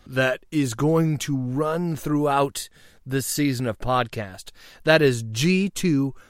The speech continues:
P four E. Goodbye to pornography forever. Now, that's a starting point. That's like a seed,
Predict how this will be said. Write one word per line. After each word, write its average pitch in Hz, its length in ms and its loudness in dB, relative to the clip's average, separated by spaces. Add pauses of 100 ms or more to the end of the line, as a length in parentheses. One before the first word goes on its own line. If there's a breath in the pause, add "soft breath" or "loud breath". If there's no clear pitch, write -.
(260 soft breath)
P 196 520 2
four 165 580 6
E. 113 440 -6 (880 soft breath)
Goodbye 147 680 2
to 147 120 -6
pornography 123 920 0
forever. 120 840 -4 (160)
Now, 139 260 2
that's 160 300 -2
a 165 220 2 (420 loud breath)
starting 156 720 4
point. 107 360 -2
That's 165 280 -2
like 220 220 2
a 127 200 2
seed, 113 960 -6